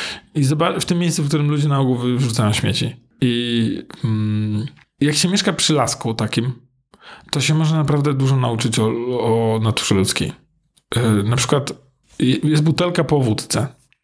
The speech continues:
w lesie i człowiek sobie myśli, okej, jakby była impreza, panowie przyszli się napić, no i byli już w takim stanie, że w zasadzie nie wpadli na pomysł,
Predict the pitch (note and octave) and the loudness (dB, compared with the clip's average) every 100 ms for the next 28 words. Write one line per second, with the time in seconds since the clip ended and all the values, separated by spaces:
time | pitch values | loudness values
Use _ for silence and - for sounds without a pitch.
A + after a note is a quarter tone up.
0 | _ - A2 G2+ - - - _ B2+ B2 | _ -2 2 2 2 -2 -6 _ 0 2
1 | F#3 - - - - C3 D3 D3 C#3 C3 | 2 -2 -10 -6 0 2 4 2 2 2
2 | F3 G3+ - - - - - - _ _ | 0 -2 -8 -18 -18 -18 -18 -20 _ _
3 | - G#4 - E3 D#3 - - - - - | -2 -2 2 2 0 -4 -14 -20 -20 -20
4 | - - A3 D4+ - F4+ F#4+ - - E3 | -12 -4 -2 -2 0 0 2 -2 -2 -2
5 | D3 B2 G#2+ A2+ E3 E3 F3+ F#3+ B2 E3 | 0 -2 -2 -4 -2 -2 0 -2 -2 -2
6 | - C#3+ C#3 G#2+ B2+ B2+ - - _ _ | -2 0 0 0 -2 -2 -2 -6 _ _
7 | _ C#3 B2 C3 E3 F#3+ - G3+ F#3+ E3+ | _ -4 -2 0 0 -2 -2 -2 -2 -2
8 | C#3 C#3 D3+ F3+ F3 E3 D3+ E3 D#3 D#3+ | 0 -2 0 -2 0 0 0 0 0 -2
9 | D3 D3+ C#3+ D3+ D3 F3 D3 C3 A2+ C3 | -2 -4 -2 -2 0 0 0 0 0 0
10 | B2+ A2+ | 0 0